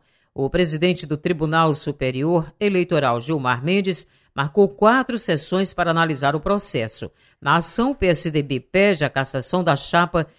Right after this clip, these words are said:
que disputou e venceu as eleições presidenciais de dois mil e quatorze, alegando que há irregularidades na prestação de contas. Independentemente da decisão do T S E,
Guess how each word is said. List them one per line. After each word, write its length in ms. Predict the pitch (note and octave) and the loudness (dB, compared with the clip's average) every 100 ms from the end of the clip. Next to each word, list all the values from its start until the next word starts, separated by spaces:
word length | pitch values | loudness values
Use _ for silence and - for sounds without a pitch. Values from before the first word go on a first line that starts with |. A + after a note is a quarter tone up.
| _ | _
que 80 | - | -2
disputou 460 | F3 G#3 - F#3 G#3+ | -2 -2 -4 2 2
e 80 | A3+ | 2
venceu 340 | C#4 - B3+ | 0 0 0
as 140 | C4 | 0
eleições 520 | G3+ D#3 C#3 F#3+ G3 - | 0 -2 -2 -2 -2 -2
presidenciais 840 | C#3+ C3 C#3 E3+ D#3+ C#3 B2 A#2+ | -6 -6 -4 -4 -2 0 0 -2
de 100 | E3+ | -2
dois 240 | D#3+ C3+ | -2 -2
mil 120 | A#2+ A#2+ | -4 -4
e 40 | |
quatorze, 680 | D3+ D3 - A3 G3+ F#3+ - _ _ | -2 -2 2 2 2 -2 -4 _ _
alegando 520 | - E3 F3+ E3 F#3+ G3 | -2 2 2 2 0 0
que 160 | - | 2
há 120 | D#3+ | 2
irregularidades 1120 | F3+ E3+ F#3 G3+ G3 G3 G3 D3 C#3 C#3 D3 D3 | 4 2 2 2 0 0 0 0 2 2 -2 -4
na 100 | D#3+ | -2
prestação 640 | F3 E3+ - F#3 - C#3+ | -2 -4 -2 -6 -4 -4
de 140 | D3+ | -4
contas. 600 | F3+ F#3 F3+ C3 A2+ - - _ _ | 0 2 2 0 -6 -8 -16 _ _
Independentemente 1000 | - A#2+ D3+ F3 E3 F3+ F3 F3 G#3+ - C#3 | -10 -2 0 0 0 0 0 2 2 2 -2
da 100 | C3 | -2
decisão 640 | D3 F#3+ - C3+ C3+ B2+ | 0 -2 -2 -4 -4 -4
do 180 | C#3+ G#3+ | -2 -2
T 180 | D3 B2 | 0 -2
S 280 | A#2+ - | -4 0
E, 240 | D#3+ F#3 | 2 2